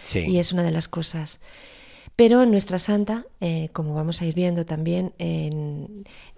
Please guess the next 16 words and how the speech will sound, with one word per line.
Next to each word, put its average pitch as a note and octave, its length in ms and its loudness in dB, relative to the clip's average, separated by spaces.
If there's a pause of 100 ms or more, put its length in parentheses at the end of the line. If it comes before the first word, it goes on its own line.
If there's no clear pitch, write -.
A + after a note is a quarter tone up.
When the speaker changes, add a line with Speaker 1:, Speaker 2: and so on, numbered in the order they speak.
Speaker 2:
eh, D3 380 -4
ahora F3 340 4
va-, E3 260 2
y D#3+ 200 0
vamos E3+ 280 -4
a, D#3+ 320 -4
a D#3+ 100 -6
terminar E3+ 420 0
ya E3+ 140 0
en D#3+ 80 0
el D#3 120 -2
programa, D#3+ 680 -2
mm, D3 320 -6 (220)
siguiente, F3 640 0 (800)
pues, A#3+ 520 8
em, E3+ 800 0